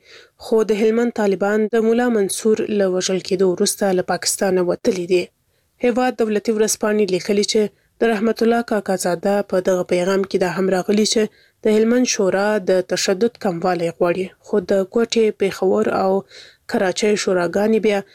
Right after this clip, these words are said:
د پاکستاني مقاماتو د اصرار او مشورې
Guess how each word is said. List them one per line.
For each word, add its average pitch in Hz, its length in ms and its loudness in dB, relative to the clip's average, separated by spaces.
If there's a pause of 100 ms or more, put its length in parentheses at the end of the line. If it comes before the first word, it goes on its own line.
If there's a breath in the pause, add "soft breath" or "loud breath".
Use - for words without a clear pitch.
(280 soft breath)
د 190 140 -4 (140)
پاکستاني 185 580 0
مقاماتو 196 760 -2
د 180 80 -2 (120)
اصرار 202 560 0
او 190 140 0
مشورې 185 440 0